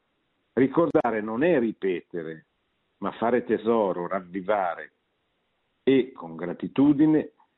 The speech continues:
lasciare che la forza dello Spirito Santo faccia ardere il nostro cuore, come ai primi discepoli. Ma affinché il ricordare non diventi una prigione del passato, abbiamo bisogno di un altro verbo,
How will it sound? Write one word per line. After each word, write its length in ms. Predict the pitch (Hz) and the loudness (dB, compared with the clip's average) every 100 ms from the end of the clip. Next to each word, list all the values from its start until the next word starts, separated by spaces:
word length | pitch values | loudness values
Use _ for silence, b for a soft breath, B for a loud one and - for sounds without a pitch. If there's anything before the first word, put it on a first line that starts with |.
| _ | _
lasciare 480 | - 95 - 139 127 | -4 -2 2 2 2
che 100 | - | 0
la 120 | 101 | -4
forza 540 | 95 120 120 110 - 95 | -2 2 2 2 -2 -8
dello 200 | 82 85 | -6 -8
Spirito 480 | - - 101 95 107 | -10 -6 -6 -2 -4
Santo 480 | - 127 143 139 151 | 0 -2 -2 0 -2
faccia 560 | - 92 - 104 92 | 0 -4 -4 -4 -2
ardere 600 | - 104 110 107 120 117 | -2 0 0 2 2 2
il 80 | 117 | 2
nostro 400 | 110 107 - 113 | 0 -2 -2 -4
cuore, 440 | - 95 80 - - - _ _ _ _ _ _ _ _ | 0 0 0 -4 -14 -20 _ _ _ _ _ _ _ _
come 300 | - 101 110 | -2 0 2
ai 120 | 113 | 2
primi 360 | 101 92 90 | 2 -2 0
discepoli. 720 | 98 104 - 80 - - 78 87 _ _ _ _ _ _ _ _ _ _ _ _ _ _ _ _ _ _ _ _ _ _ _ _ _ b _ _ _ _ _ _ | 0 -2 0 -2 -4 -12 -14 -16 _ _ _ _ _ _ _ _ _ _ _ _ _ _ _ _ _ _ _ _ _ _ _ _ _ b _ _ _ _ _ _
Ma 160 | 117 160 | 0 0
affinché 420 | - 185 147 214 | 2 0 2 4
il 160 | 220 | 4
ricordare 720 | 135 123 120 120 107 117 101 98 | 4 0 0 0 2 0 0 -4
non 200 | 104 101 | -8 -8
diventi 440 | 98 117 143 - | -6 -4 -4 -4
una 160 | 110 98 | -4 -6
prigione 560 | - 92 85 127 127 | -6 -6 0 2 2
del 200 | 123 104 | 0 -2
passato, 760 | - 95 - 110 92 82 - 113 | -4 -10 -6 -4 -4 -6 -4 -2
abbiamo 320 | 120 127 131 | 0 0 2
bisogno 400 | 139 110 107 110 | 0 2 0 0
di 80 | 120 | 0
un 140 | 117 | 0
altro 320 | 101 - 117 | -2 -2 -2
verbo, 560 | 98 82 78 73 82 | 0 0 -2 -8 -12